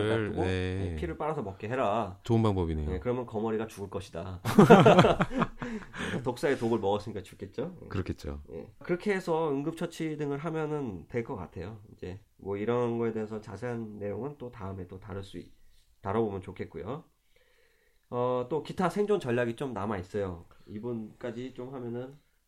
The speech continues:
Speaker 1: 어, 마무리가 되겠네요.
Speaker 2: 어, 근데 이렇게까지 잘 마련해 놓으면은 나중에 구출할 때,
Speaker 1: 네.
Speaker 2: 구출당할 때 너무 아쉽겠어요.
Speaker 1: 네. 다 마련해 놓고.
Speaker 2: <laughs> 집까지 막 으리으리하게 막 고기까지 다 저장해 놨는데,
Speaker 1: <laughs>
Speaker 2: 어?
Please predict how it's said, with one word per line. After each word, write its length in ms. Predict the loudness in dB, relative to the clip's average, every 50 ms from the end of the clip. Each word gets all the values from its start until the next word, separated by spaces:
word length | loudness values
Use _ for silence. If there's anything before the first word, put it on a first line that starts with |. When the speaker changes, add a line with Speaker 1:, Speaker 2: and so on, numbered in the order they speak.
| _ _ _ _ -20 _ _
Speaker 1:
어, 320 | -16 -14 -12 -12 -12 -14 -16 -14
마무리가 400 | -8 -6 -4 -2 -2 -2 -4 -4
되겠네요. 580 | -4 -6 -6 -6 -6 -6 -6 -4 -4 -6 -6 -8 -14 -20 -20 _ _ -20 -20 -20 -20 -12 -6
Speaker 2:
어, 240 | -4 -2 -2 -2 -2 -6 _ _
근데 400 | -4 0 2 4 4 4 4 2 -2 -6 -6
이렇게까지 1040 | -2 0 0 0 0 -2 -2 -2 -2 0 0 0 0 0 0 0 0 0 0 -2 -2
잘 260 | -4 -6 -2 0 0 2
마련해 340 | 4 4 4 6 6 4
놓으면은 560 | 4 4 2 2 2 0 0 0 0 -2 -2 -2
나중에 420 | -2 -2 0 0 0 -2 -2 -4 -6 -12 -20 -20 -20 _ _ _ _ -12
구출할 560 | -8 -8 -6 -2 2 4 4 6 6 4 4
때, 420 | 2 2 2 2 4 2 0 -2 -4 -6
Speaker 1:
네. 80 | -8
Speaker 2:
구출당할 600 | -6 -4 0 4 4 4 6 6 6 4 4 4
때 400 | 2 0 0 0 0 0 -2 -4 -10 _ _ _ -20 -20 -20 _ _ -6
너무 180 | -2 2 6 6
아쉽겠어요. 600 | 6 6 4 2 0 0 2 2 0 2 0 -2
Speaker 1:
네. 80 | -4 -6 -10 -12 -12 -12 -14 -16 -16 -16 -14 -14 -12 -8
다 140 | -4 0
마련해 300 | 2 4 4 4 4 2
놓고. 200 | 2 0 -2 -6 -10 -12 -12
Speaker 2:
<laughs> 160 | -16 -18 -8
집까지 460 | -4 -2 0 0 0 2 4 6 8 8
막 180 | 8 10 10
으리으리하게 640 | 10 12 12 12 12 12 12 12 12 10 8 8 6
막 180 | 6 4 2 0 -4 -12 -20 -20 -20 -16 -12 -12 -8 -2
고기까지 440 | 2 2 2 6 8 8 8 8
다 160 | 8 6 6 8
저장해 340 | 8 10 10 10 8 8 6
놨는데, 480 | 6 6 4 4 4 2 0 0 -2
Speaker 1:
<laughs> 40 | -2
Speaker 2:
어? 80 | 0